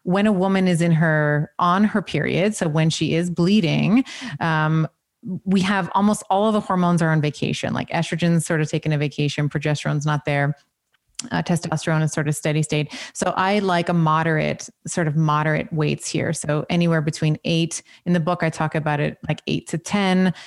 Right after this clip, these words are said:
you know, twelve if you want, it can go eight to twelve reps, where the last three repetitions are quite difficult for you to, um, to handle. And then kind of jumping into the second half of the cycle, you know, that last week,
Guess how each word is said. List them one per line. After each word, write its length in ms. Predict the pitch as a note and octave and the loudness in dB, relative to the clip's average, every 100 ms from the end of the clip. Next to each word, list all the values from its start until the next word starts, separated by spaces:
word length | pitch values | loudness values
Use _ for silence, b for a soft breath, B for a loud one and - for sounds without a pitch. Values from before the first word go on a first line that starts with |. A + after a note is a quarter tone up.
| B | B
you 80 | D#3+ | -4
know, 300 | D3+ D3 C#3+ - | 0 0 -4 -8
twelve 460 | - F#3 F3 F3 E3 | -6 0 0 0 -2
if 140 | - | -2
you 80 | D#3+ | 0
want, 300 | D#3+ D#3 D3+ | 2 2 0
it 100 | - | 0
can 80 | D3+ | -2
go 120 | D3 | 0
eight 200 | D#3 - | -2 -4
to 80 | D#3+ | -14
twelve 400 | - D#3+ D3+ C#3+ | -4 -2 0 0
reps, 380 | D3 D3 - - B B | -2 -2 -6 -12 B B
where 220 | F3+ F3 | -2 2
the 80 | F3 | 2
last 420 | E3+ E3+ F3+ E3+ | 2 2 0 -2
three 160 | F#3+ F#3 | 0 2
repetitions 680 | E3 D3+ D#3+ D#3+ D#3 D3+ - | 2 0 -2 0 2 0 0
are 100 | D#3+ | -6
quite 380 | - D#3+ D3 - - | -4 -2 -2 -4 -8
difficult 480 | D#3+ D3 - - - | -6 -4 -4 -6 -6
for 160 | - | -6
you 340 | D3+ D3+ - - | -4 -2 -4 -6
to, 380 | - D#3+ - - | -6 -6 -4 -4
um, 340 | - - - E3 | -6 -6 -6 -6
to 100 | - | -2
handle. 560 | D3+ E3 D3 - - - B B B B B - | 0 0 -2 -4 -6 -10 B B B B B -4
And 120 | F3+ | 0
then 340 | E3+ E3 E3 | 2 2 0
kind 220 | - F3+ E3 | 0 -2 0
of 100 | D#3 | 0
jumping 360 | E3+ D#3+ E3+ | 0 0 2
into 260 | E3 D#3+ E3 | 2 2 0
the 280 | D3+ D3 D#3 | 0 0 0
second 320 | - F#3+ F#3+ | -2 -2 0
half 220 | E3 D3+ | 0 0
of 60 | D3+ | -2
the 60 | |
cycle, 640 | C#3+ D3+ D3 D3+ C#3+ C#3+ B B B | -2 -2 -2 -2 0 -2 B B B
you 80 | F3 | 0
know, 60 | |
that 160 | D#3 D#3 | 0 2
last 420 | E3+ D#3+ E3 - | 0 2 0 0
week, 500 | D#3 E3 A3 A#3+ - | 0 4 2 0 -12